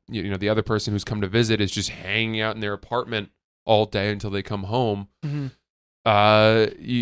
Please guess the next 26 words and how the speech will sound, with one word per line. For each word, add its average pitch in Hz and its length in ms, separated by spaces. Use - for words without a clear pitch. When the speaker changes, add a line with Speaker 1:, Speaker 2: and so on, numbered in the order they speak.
Speaker 1:
you 110 60
kinda, 110 420
that's 120 340
where 110 180
things 101 300
can 92 280
fizzle. 80 460
Speaker 2:
Yeah, 180 320
agreed. 165 400
And 175 100
she 220 140
mentions 214 420
in 185 80
the 165 120
end 160 180
here 156 140
too, 151 260
she 156 220
asked 139 300
if 147 140
we 160 280
have 139 160
any 139 140
situations 131 640
like 139 140
this, 151 420